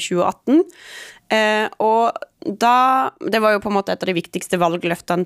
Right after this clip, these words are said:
til den liberale, ehm, regjeringen. Men begrunnelsen da var jo ikke på en måte sånn, «Ah, fett, la oss legalisere for at alle skal røyke hasj.»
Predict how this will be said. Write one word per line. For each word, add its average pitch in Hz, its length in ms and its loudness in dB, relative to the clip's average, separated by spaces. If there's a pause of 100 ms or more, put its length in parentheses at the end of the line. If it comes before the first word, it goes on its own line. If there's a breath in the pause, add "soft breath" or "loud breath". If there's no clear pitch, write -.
til 180 160 2
den 175 160 0
liberale, 165 840 0
ehm, 175 400 -2 (180)
regjeringen. 233 560 2 (400 loud breath)
Men 226 220 2 (100)
begrunnelsen 262 880 2
da 196 160 4
var 185 220 2
jo - 20 -2
ikke 247 220 -6
på - 20 2
en 269 80 4
måte 220 160 -2
sånn, 196 240 0
«Ah, 214 240 2
fett, - 540 -2 (100)
la 214 80 6
oss 208 160 0
legalisere 208 720 2
for 202 160 -6
at - 160 -18
alle 208 160 2
skal 208 240 0
røyke 226 300 2 (100)
hasj.» 311 300 4